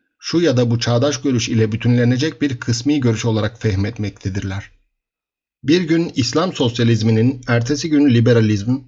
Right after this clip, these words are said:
yahut bir başka Batı izminin moda oluşu da böyle bir yaklaşımın tuhaflık ve sığlığının kanıtıdır. İslam'ı bütününden kavrayan birisi,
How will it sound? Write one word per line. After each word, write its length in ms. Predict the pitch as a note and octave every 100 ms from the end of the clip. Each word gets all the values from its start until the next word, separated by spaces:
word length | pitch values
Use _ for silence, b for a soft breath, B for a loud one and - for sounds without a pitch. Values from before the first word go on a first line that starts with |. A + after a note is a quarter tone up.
| _ -
yahut 400 | A2+ A#2 E3 -
bir 160 | D3
başka 320 | D3+ C3+ C3+ A#2
Batı 220 | A2+ C3
izminin 560 | B2+ G#2+ A2 A2 A#2+ B2+
moda 260 | A#2 A2+
oluşu 340 | C#3+ B2+ - A2
da 160 | B2+
böyle 280 | B2+ C#3 G#2+
bir 80 | G#2+
yaklaşımın 560 | G#2 - G#2 A#2+ D3
tuhaflık 500 | - A#2+ A#2 D#3+ D#3
ve 80 | A#2
sığlığının 500 | G#2 A2+ A2 A2+ C#3
kanıtıdır. 640 | D#3 B2+ A#2 A#2 G2+ F2 - _ _ _ _ _ _ _ _ _ -
İslam'ı 500 | B2 - C3+ D#3+ E3+
bütününden 520 | D3+ E3 F#3+ F#3 F#3
kavrayan 460 | D#3+ B2+ A#2+ A#2 A#2
birisi, 500 | A2+ G2 D#3+ D#3+